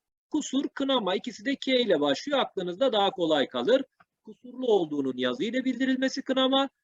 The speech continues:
daha dikkatli olması gerektiğinin yazı ile bildirilmesi de uyarma. Her ikisi de yazı ile bildirilir bunların. Dikkat edin, hem uyarma hem kınama. Uyarma sözlü değildir. İhtar diye bir ceza yok. Onun adı uyarma.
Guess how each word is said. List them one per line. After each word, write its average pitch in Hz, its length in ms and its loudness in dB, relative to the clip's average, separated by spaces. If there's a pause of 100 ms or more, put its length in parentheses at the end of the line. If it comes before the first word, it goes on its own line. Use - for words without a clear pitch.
(140)
daha 208 260 0
dikkatli 208 500 -2
olması 190 400 0
gerektiğinin 143 680 0
yazı 151 300 0
ile 190 260 4
bildirilmesi 131 680 -2
de 240 220 4 (120)
uyarma. 123 520 2
Her 233 200 2
ikisi 202 360 -2
de 285 60 -2
yazı 190 360 2
ile 180 300 0
bildirilir 151 480 0
bunların. 120 480 -4
Dikkat 139 280 -2
edin, 123 200 -6
hem 151 180 -12
uyarma 127 360 -4
hem 143 180 -2
kınama. 113 420 -8 (240)
Uyarma 143 440 0
sözlü 135 680 -4
değildir. 127 500 2
İhtar 139 560 -2
diye 131 160 0
bir 127 100 -2
ceza 175 480 2
yok. 156 300 0
Onun 131 220 -6
adı 170 300 2 (300)
uyarma. 127 480 2